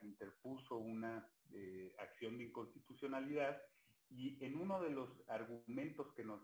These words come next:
eh, interesan y de los que vamos a hablar en este momento,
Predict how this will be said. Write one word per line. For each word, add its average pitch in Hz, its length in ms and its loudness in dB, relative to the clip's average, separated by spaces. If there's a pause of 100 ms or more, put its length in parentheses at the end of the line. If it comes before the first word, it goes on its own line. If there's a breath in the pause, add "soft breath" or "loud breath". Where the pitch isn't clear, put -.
(140)
eh, 104 260 -4
interesan 110 680 0
y 107 40 -2
de 101 100 -2
los 98 180 -4
que 113 80 0
vamos 120 280 0
a 123 40 0
hablar 113 220 6
en 120 100 0
este - 180 12
momento, 139 800 12